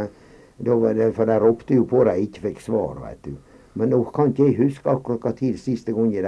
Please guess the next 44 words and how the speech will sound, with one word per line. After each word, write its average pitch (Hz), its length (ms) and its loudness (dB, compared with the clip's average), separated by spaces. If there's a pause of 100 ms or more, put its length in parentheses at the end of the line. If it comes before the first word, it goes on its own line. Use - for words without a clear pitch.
(120)
svarte, 101 380 -6
men 98 120 -6
jeg 104 100 -4
vet 127 220 -4
bare 117 160 -2
det 123 100 2
at 113 140 -2
den 110 280 -2
fjerde, 104 640 -2 (540)
den 92 100 -12
fjerde 110 340 2
april, 104 340 0
da 107 140 0
hadde 92 300 -6 (480)
Jan 110 300 0
Mayen 107 280 -2
Radio, 104 360 -2
de 104 180 -2
hadde 95 300 -6
da, 113 120 -2 (220)
eh, 95 160 -6 (340)
telegram 104 480 -2
til 92 140 -8
Pels. - 520 -8
Det 104 240 -6
vet 113 300 -4
jeg, 95 180 -4
og 107 140 -2
de 95 140 -2
ropte 101 300 -6
hele 107 360 -2
dagen 95 380 -2
flere 104 300 -2
ganger 92 280 -4
på, 87 160 -6
og 82 80 -8
jeg 82 60 -10
fikk 101 240 -12
ikke - 140 -12
svar, 90 340 -8
det 90 140 -6
vet 85 280 -10
jeg, 92 100 -2
og, 92 140 -8